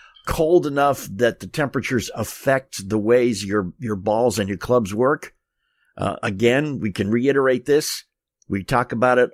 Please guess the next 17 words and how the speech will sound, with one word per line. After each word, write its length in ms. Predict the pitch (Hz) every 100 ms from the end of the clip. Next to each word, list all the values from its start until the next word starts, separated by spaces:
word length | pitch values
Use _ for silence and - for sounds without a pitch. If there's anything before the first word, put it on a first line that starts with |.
| -
often 440 | 123 143 151 151
during 220 | 110 131
the 80 | 120
winter, 380 | 120 135 156 151 _ _ -
but 300 | 98 104 - _ _ _
keep 380 | - 151 160 - - _ -
your 200 | 131 104
balls 640 | 107 127 135 135 143 - -
in 220 | 135 151
your 160 | 135 131
pocket 840 | - - 170 131 - 95 - - _ _ _ _ _ _ _
as 220 | - 123 113
you're 80 |
driving 460 | 90 110 123 110 120
to 100 | 120
the 100 | 101
course. 500 | - 110 - - -